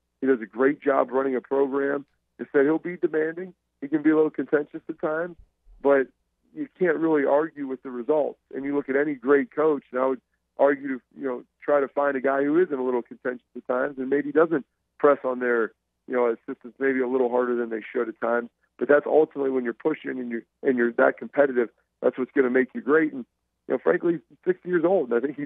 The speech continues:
<laughs> realizes he's coached more football than he's going to coach. And there's probably a five to seven year window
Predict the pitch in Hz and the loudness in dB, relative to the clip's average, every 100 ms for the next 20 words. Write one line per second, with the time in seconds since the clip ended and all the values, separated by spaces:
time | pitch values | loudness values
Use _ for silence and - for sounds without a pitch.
0 | 127 - 185 165 151 135 - _ - 180 | -8 -4 0 0 0 -4 -8 _ -6 -6
1 | - 196 202 - 170 175 165 185 175 165 | 0 0 0 -4 -6 -4 -2 -4 -2 -2
2 | 151 156 156 135 147 156 135 - 165 139 | 0 0 -2 0 0 0 -2 2 2 2
3 | - _ _ _ _ 135 156 - 160 156 | -4 _ _ _ _ -2 -2 -2 -2 0
4 | 131 - 147 156 143 - 160 147 147 143 | -2 0 0 0 -6 -6 -6 -4 -2 -2
5 | 135 170 139 127 139 | -2 -2 0 0 -2